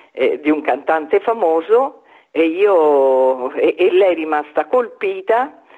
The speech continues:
e ha parlato di me a un suo amico che lavorava a Telestudio, e quindi, eh,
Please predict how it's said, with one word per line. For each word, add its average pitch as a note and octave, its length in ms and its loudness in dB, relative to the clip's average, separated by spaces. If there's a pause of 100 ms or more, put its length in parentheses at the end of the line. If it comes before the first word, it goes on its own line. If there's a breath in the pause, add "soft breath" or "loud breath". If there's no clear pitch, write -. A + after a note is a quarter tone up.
(240 loud breath)
e F3 120 2
ha E3+ 80 2
parlato F#3 540 -2
di G3+ 120 -6
me G#3 400 0
a D#3+ 160 -2
un D#3 100 -6
suo G#3+ 160 0
amico G#3 360 -2
che G#3+ 100 2
lavorava D3 440 2
a E3 60 -2
Telestudio, B2+ 880 -8 (540 soft breath)
e E3 140 -2
quindi, F3 600 -2 (100)
eh, C3 640 -6